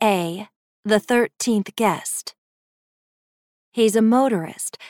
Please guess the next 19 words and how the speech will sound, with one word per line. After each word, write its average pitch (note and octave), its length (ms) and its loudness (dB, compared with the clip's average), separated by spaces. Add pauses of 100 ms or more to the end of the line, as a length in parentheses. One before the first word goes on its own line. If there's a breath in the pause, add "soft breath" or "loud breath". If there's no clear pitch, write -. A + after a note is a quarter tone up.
(140 loud breath)
whose C4 180 0
car C4+ 460 2
has A3 200 -2
broken G#3+ 420 0
down. G3+ 500 -2 (840)
Or F#3 180 4
perhaps G3 760 -4
you A3 300 0
invited A3+ 560 -2
him. F3 340 -6 (840)
Who F#3 140 0
can G3 220 0
be A3 100 -2
sure? G#3 540 -4 (840 loud breath)
Let's B4+ 340 -2
call D4+ 360 2
him G#3+ 540 0
Mister G#3+ 520 -2
Perkins. - 840 -8